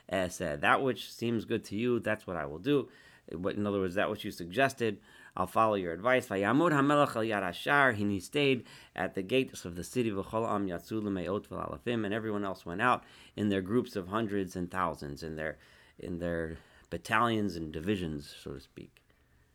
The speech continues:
"Vayitzav hamelech et Yoav v'et Avishai v'et Ittai lemar." The king ta-, ta-, talked to the three leaders of all three, three, uh, battalions, or, or, or, or, um, saying,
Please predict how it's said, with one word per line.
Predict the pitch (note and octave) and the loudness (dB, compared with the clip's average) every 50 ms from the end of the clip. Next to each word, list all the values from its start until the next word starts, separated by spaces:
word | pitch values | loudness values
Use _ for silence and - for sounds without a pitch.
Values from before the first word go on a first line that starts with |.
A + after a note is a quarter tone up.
| _ _ _ _ _ _ _ _ _ _ _ _ _ A2+ | _ _ _ _ _ _ _ _ _ _ _ _ _ 4
"Vayitzav | A#2 A#2 A#2 A2 - E3+ E3+ F#3+ D#3+ | 4 4 4 4 6 6 6 8 8
hamelech | E3 D3+ D3+ D#3 D#3+ D#3+ D#3 - C#3+ | 6 6 6 8 8 6 6 6 4
et | C3+ C3 | 0 2
Yoav | - B2 A2+ G#2+ C3+ D3 D3 B2 | 2 2 4 6 6 6 6 6
v'et | C3 B2 A#2+ - | 4 2 2 4
Avishai | A2+ G#2+ G#2 G2+ G#2 G2 - - C3 C3 C3 A#2 | 2 0 0 0 -2 -2 0 2 4 4 4 2
v'et | A2+ A2+ G#2 G#2 A2 | 0 -4 -4 -4 -8
Ittai | G2 - A#2+ A2 A2+ A#2 | -8 -2 2 2 4 4
lemar." | A2 G#2+ G#2 G2 G2 F2+ E2+ D2+ - - - - | 2 2 0 0 0 0 0 -2 -4 -8 -14 -10
The | - G2 | -10 -10
king | - - D3 D#3 D#3+ D3+ B2+ B2+ - | -2 2 2 4 6 4 4 2 -2
ta-, | - C3+ C3 C3 - - - - - - | 4 4 4 4 4 -4 -16 -20 -6 -4
ta-, | C3+ B2+ | -2 -2
talked | - - C#3 C#3+ C#3 - - | 2 6 6 6 6 4 0
to | - | 0
the | A2 G#2+ | 0 0
three | G#2 - - C3+ C#3 | 0 -2 -2 0 0
leaders | C3 A#2+ B2+ C3 B2+ C3 A2+ G2 | 2 2 2 4 4 4 2 2
of | G#2 F#2 - | -2 -4 -2
all | D2 G2+ B2 A#2+ | 2 2 2 2
three, | A#2 - - A2 A#2 A#2 A2+ G2+ - - - - - - - _ _ - | 2 -2 -6 -4 0 0 -2 -2 -4 -12 -20 -20 -20 -20 -20 _ _ -4
three, | G#2 A2+ A#2 A#2 G#2+ G#2 G#2 | 0 0 2 4 4 4 4
uh, | F#2 F2+ F2 E2+ | 4 2 2 0
battalions, | E2+ - - F2+ F2+ F2 F2 F2 F#2+ F#2+ A2 A#2+ B2 B2+ B2+ B2 B2+ A#2 - | -2 -4 -8 -8 -8 -8 -8 -2 2 4 4 6 4 4 2 0 -2 -4 -2
or, | A2 G#2 - - - - | -4 -4 -2 -4 -6 -6
or, | - G2+ G2+ | -2 0 0
or, | G2+ D#2 D#2+ G2+ G2 F2 - - _ - - - _ _ | 2 2 2 0 0 -2 -8 -16 _ -20 -20 -20 _ _
or, | - G#2 G#2 | 0 2 2
um, | G#2 G#2 G2+ G2 F#2+ E2+ D#2 - _ _ _ _ _ _ _ _ _ _ _ _ _ _ _ _ - - | 4 4 2 0 0 -4 -6 -12 _ _ _ _ _ _ _ _ _ _ _ _ _ _ _ _ -16 -14
saying, | - - A#2+ A2+ G2+ D#2 C2 | -4 -2 0 0 0 -2 -6